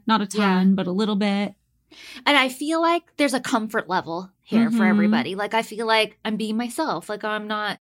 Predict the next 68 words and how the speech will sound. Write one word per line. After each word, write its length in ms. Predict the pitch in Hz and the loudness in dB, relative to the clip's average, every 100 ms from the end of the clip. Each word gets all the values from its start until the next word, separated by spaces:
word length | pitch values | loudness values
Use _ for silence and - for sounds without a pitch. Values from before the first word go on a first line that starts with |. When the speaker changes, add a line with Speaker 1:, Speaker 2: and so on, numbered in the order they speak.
| - | -2
Speaker 2:
I 40 | |
d-, 260 | 262 262 262 | -2 0 -2
you 220 | 277 277 | 0 2
don't 100 | 349 | 2
even 160 | 370 370 | 0 -2
have 140 | 339 | -2
to 60 | 302 | -2
go 120 | 277 | 0
back 240 | 254 247 | 0 0
and 160 | 254 254 | 0 -2
keep 180 | - 269 | -2 -2
explaining 520 | 254 - 233 233 233 | -4 -4 -2 -2 -2
who 160 | 233 254 | 0 0
you 220 | 233 202 | 0 2
are 260 | 220 214 | 4 4
and 100 | 208 | 2
why 180 | 190 190 | 0 2
you're 160 | 214 202 | 2 0
there 340 | 180 214 202 | 2 4 6
anymore 300 | 190 185 180 | 4 4 4
and 80 | 175 | 2
Speaker 1:
Yes. 100 | 196 | 0
Speaker 2:
stuff. 160 | - 185 | -2 -2
Like, 140 | 208 | -4
we 80 | 233 | -6
already 460 | - 247 262 247 233 | 0 2 2 0 -2
know 260 | 220 226 | 0 2
all 240 | 208 190 185 | 4 2 0
of 120 | 170 | -2
that. 240 | 185 175 170 | 0 0 0
And 100 | 208 | -2
now 160 | 214 | -2
we're 120 | 214 226 | -2 -4
just 300 | 233 - - | -6 -10 -10
here 300 | 254 247 208 | -4 -2 -2
and 140 | 185 | -6
we're 80 | 196 | -10
do, 280 | 196 226 202 | -8 -8 -6
we're 120 | 208 | -6
living 360 | 190 240 247 233 | -2 0 0 0
life. 600 | 220 202 135 190 - - | -2 -2 -6 -10 -14 -2
Speaker 1:
Yeah, 200 | 202 196 185 | 2 4 2
'cause 140 | 220 | 2
that 100 | 262 | 0
was 100 | 302 | 0
kind 160 | 370 320 | 2 2
of 60 | |
exhausting 520 | 240 196 165 170 185 180 | 2 0 0 -2 -2 -2
season 300 | 196 180 175 | -2 0 -2
one, 120 | 165 | 0
'cause 160 | 196 196 | 0 0
you're 120 | 190 | 2
right. 300 | 170 156 - | 2 2 2
They 100 | 196 | 4
would 160 | 196 175 | 4 2
repeat 340 | 185 165 151 | 0 -2 -2
those 180 | 170 165 | -2 -2
themes 300 | 170 160 165 | 0 0 0
over 240 | 165 165 170 | -2 0 0
and 100 | 165 | 0
over 220 | 160 156 | 0 0
where 80 | 160 | 0
you 100 | 165 | 0
had 120 | 160 | -2
to 40 | 185 | -2
kind 200 | 180 170 | -2 -2
of 80 | |
say, 400 | - 180 170 165 | -2 0 0 0